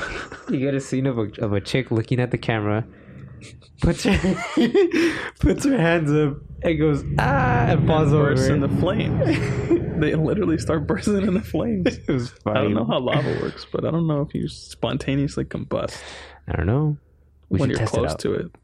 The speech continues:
Speaker 2: We should test it out.
Speaker 1: We'll send you
Speaker 2: Down.
Speaker 1: to Hawaii.
Speaker 2: Take me to Hawaii after a week or two, month. Then I'll go test it out.
Speaker 1: Check back with that. Yeah, I
Speaker 2: <laughs>
Speaker 1: thought that shit was hilarious. 'Cause no one,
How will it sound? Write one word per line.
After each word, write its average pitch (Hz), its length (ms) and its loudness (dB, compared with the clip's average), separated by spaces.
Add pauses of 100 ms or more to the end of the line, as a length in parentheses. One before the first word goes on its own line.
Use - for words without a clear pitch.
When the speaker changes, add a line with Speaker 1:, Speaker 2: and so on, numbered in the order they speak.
(240)
Speaker 2:
We 95 100 2
should - 200 -4
test - 260 -2
it 110 80 0
out. - 240 -4
Speaker 1:
We'll 156 100 -4
send 147 300 -6
you - 140 -10 (800)
Speaker 2:
Down. 80 340 -2
Speaker 1:
to - 80 -2
Hawaii. - 340 -6 (160)
Speaker 2:
Take 90 200 0
me 98 120 2
to 92 100 2
Hawaii 87 480 0 (680)
after 101 460 -2
a 113 60 -4
week 92 220 -2
or 87 80 -2
two, 87 420 -2 (400)
month. 82 380 -4 (1120)
Then 90 140 0
I'll 78 100 -2
go 69 80 -4
test - 280 -10
it 78 80 -8
out. - 140 -12 (880)
Speaker 1:
Check - 220 -8
back - 180 -8
with - 120 -20
that. 190 160 -14 (280)
Yeah, 135 380 0
I 147 60 2
Speaker 2:
<laughs> - 0 -
Speaker 1:
thought 147 140 -2
that - 100 -6
shit 175 80 -6
was - 80 -10
hilarious. 170 380 -4
'Cause 147 180 -2
no 156 120 0
one, 165 260 -2